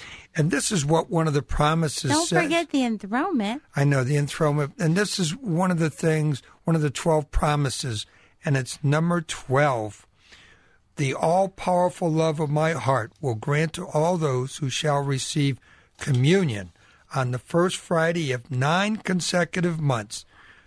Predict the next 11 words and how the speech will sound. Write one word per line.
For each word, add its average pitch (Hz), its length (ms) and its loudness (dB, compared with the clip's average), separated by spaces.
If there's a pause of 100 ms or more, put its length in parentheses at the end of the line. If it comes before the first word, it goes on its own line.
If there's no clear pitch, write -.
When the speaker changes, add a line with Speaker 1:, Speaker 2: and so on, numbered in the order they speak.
(120)
Speaker 1:
the - 120 -8
grace 151 460 0
of 185 80 0
a 156 100 0
final 160 400 0
repentance. 147 720 -4 (400)
They 143 160 2
shall 151 280 0
not 151 340 0
die 170 500 2 (360)
under 190 520 0